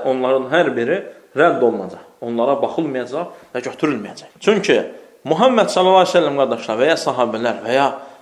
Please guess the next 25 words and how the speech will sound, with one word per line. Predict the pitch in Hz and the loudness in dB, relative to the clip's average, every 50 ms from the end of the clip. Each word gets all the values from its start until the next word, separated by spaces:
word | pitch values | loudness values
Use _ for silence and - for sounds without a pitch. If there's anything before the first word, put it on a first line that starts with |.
| _ - - - 110 | _ -14 -8 -6 -4
ondan | 123 117 123 143 143 | -4 -2 -2 -2 -2
sonra | 123 143 135 131 127 | 0 0 2 2 2
gələn | 107 123 123 139 | 0 0 0 2
alimlər | 131 123 117 113 113 113 123 131 127 120 | 2 2 2 2 0 0 -2 -2 0 0
və | 117 113 | -2 -4
sələflər | - 113 110 107 - - 127 113 - | -4 -6 -6 -6 -6 -4 -4 -4 0
hansı | - 139 143 135 - - 247 | 2 0 0 0 -2 -4 -4
niyyəti | 190 151 135 123 117 117 - - 120 | -4 -4 -2 -4 -4 -6 -8 -12 -10
dillə | 123 123 113 107 104 98 | -10 -10 -10 -8 -10 -12
eləyiblər? | 101 110 110 - - - 202 | -10 -12 -14 -14 -8 -6 -6
Heç | 220 226 - | -6 -2 0
bilmirlər, | 220 202 214 226 226 226 196 139 117 - | 0 0 0 0 -4 -4 -4 -6 -6 -6
qardaşlar. | - - - - - - - - _ _ - - - _ _ - | -8 -10 -12 -14 -18 -20 -20 -20 _ _ -20 -20 -20 _ _ -6
Çünki | - 175 156 - - | -4 -4 -4 -4 -4
əslən | - 147 135 - - 120 113 113 | -4 -4 -4 -2 -6 -6 -6 -4
buna | 113 113 131 135 | -6 -4 -4 -4
dəlil | 113 110 107 104 107 131 160 170 - - _ _ _ - | -4 -4 -6 -6 -6 -8 -8 -10 -14 -20 _ _ _ -2
yoxdur. | 123 120 - - - 90 110 | -2 -2 -2 -8 -10 -6 -4
Yəni | 123 131 131 123 - | -4 -4 -4 -6 -6
tələffüz | 123 113 113 107 - 143 120 110 | -6 -6 -6 -4 -6 -6 -6 -6
etmək, | 98 - - - - - - | -8 -10 -14 -20 -20 -10 -4
dillə | 123 117 113 110 123 151 170 - - - - _ _ _ | -4 -4 -4 -4 -8 -8 -10 -12 -20 -20 -20 _ _ _
tələffüz | - 104 104 101 - 117 107 98 | -8 -6 -6 -6 -8 -10 -12 -12
etmək. | - - - - - - _ | -12 -14 -18 -20 -20 -20 _
Şeyxülislam | _ - 196 202 196 196 190 - - 208 214 190 131 | _ 0 0 2 4 2 0 2 2 4 4 4 4